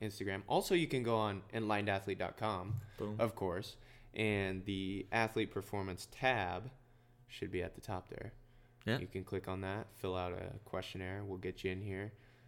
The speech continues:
Speaker 1: do a trial workout, um, check out, you know, where your strengths are, where you might need a little work, and boom, get some programming based off of that.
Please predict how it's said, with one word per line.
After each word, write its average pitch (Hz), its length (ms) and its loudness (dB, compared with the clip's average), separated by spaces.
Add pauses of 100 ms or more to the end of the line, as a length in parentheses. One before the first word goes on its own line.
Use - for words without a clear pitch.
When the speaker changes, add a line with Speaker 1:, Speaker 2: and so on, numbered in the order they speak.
(120)
Speaker 1:
do 98 140 2
a - 20 -2
trial 92 340 2
workout, 98 640 0 (380)
um, 90 380 -4
check - 280 -2
out, 92 380 0 (120)
you 95 120 -8
know, 90 160 -6
where 92 160 -2
your 90 120 -2
strengths 95 540 -4
are, 92 460 -2 (320)
where 101 120 2
you 95 60 4
might 90 220 -2
need 95 160 0
a 90 40 0
little 90 220 0
work, 110 540 4 (560)
and 90 480 0
boom, 110 280 6 (440)
get 95 160 -2
some 98 100 -2
programming 98 600 -2
based 98 300 -4
off 104 200 -6
of 107 60 -8
that. 127 200 -6